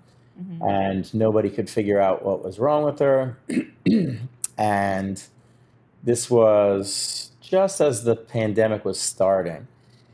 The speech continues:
Speaker 2: And then, um, she, we went to one doctor, and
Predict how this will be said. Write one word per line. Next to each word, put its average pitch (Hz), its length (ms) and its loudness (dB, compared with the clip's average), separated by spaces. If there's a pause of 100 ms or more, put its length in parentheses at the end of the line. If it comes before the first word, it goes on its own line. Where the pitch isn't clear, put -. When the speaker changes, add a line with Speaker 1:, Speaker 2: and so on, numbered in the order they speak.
(200)
Speaker 2:
And 110 240 0
then, 123 580 0 (460)
um, 101 720 0 (1300)
she, 110 960 2 (300)
we 113 180 0
went 104 280 -2
to 123 80 -4
one 147 200 2
doctor, 131 560 2
and 101 480 -2